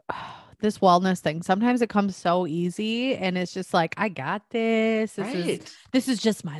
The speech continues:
Speaker 1: lifestyle now." <laughs> And then, like, bam, life hits you in the
Speaker 2: Yeah.
Speaker 1: face and you're like, "Fuck, like, have I really been
Speaker 2: <laughs>
Speaker 1: eating cookies every day for the last five weeks?" Like, you know,
Speaker 2: So
Speaker 1: how did
Speaker 2: good.
Speaker 1: that happen? So yeah, it's,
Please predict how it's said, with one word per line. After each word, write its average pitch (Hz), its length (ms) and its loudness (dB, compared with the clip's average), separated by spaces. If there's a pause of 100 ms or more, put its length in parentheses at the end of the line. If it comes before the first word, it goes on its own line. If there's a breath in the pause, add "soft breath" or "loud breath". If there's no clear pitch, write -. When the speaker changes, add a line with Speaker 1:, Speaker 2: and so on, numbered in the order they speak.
(120)
Speaker 1:
lifestyle 180 840 -2
now." 185 680 0
<laughs> - 80 -20
And 254 220 6
then, 240 220 8
like, 208 300 8 (400 loud breath)
bam, 202 280 4
life 202 240 4
hits 226 220 0
you 226 60 4
in 202 100 2
the 196 60 0
Speaker 2:
Yeah. - 80 -10
Speaker 1:
face 208 300 4
and 190 120 2
you're 190 140 4
like, 175 320 4 (480 loud breath)
"Fuck, 233 260 2 (140)
like, 175 240 2
have 190 120 2
I 190 80 8
really 196 360 6
been 180 120 2 (100)
Speaker 2:
<laughs> - 100 -20
Speaker 1:
eating 196 200 -4
cookies 240 500 4
every 208 300 6
day 170 220 2
for 202 160 2
the 175 80 4
last 160 380 2
five 160 280 6
weeks?" 214 520 0
Like, 175 400 6
you 262 100 6
know, 208 100 6
Speaker 2:
So 202 60 2
Speaker 1:
how 247 140 8
did 247 100 6
Speaker 2:
good. 214 60 -2
Speaker 1:
that 330 180 6
happen? 208 640 0
So 190 300 4
yeah, 233 340 6
it's, 190 440 0